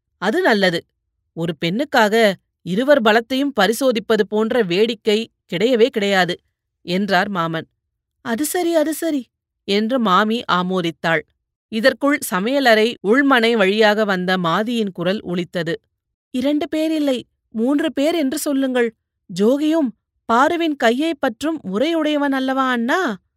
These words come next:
என்றாள். திடுக்கிட்டார் போல் கிருஷ்ணன் நிமிர்ந்தான். ரங்கனும் விழிகள் நிலைக்க வாயிற்படியில் நின்ற ஜோகியின் தாயை பார்த்தான். "அட, நீ எப்போது வந்தாய் தங்கச்சி?" என்றார் அண்ணா.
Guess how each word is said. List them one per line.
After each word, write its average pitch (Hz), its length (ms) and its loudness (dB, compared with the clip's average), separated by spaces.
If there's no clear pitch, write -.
என்றாள். 196 540 2
திடுக்கிட்டார் 240 720 0
போல் 233 200 2
கிருஷ்ணன் 214 420 -4
நிமிர்ந்தான். 185 500 -2
ரங்கனும் 240 480 0
விழிகள் 220 380 2
நிலைக்க 185 640 0
வாயிற்படியில் 208 760 0
நின்ற 180 300 -2
ஜோகியின் 220 440 -2
தாயை 180 420 -2
பார்த்தான். 165 460 -4
"அட, 190 280 2
நீ 190 200 -2
எப்போது 330 360 2
வந்தாய் 254 300 4
தங்கச்சி?" 214 720 -2
என்றார் 196 560 0
அண்ணா. 165 320 -4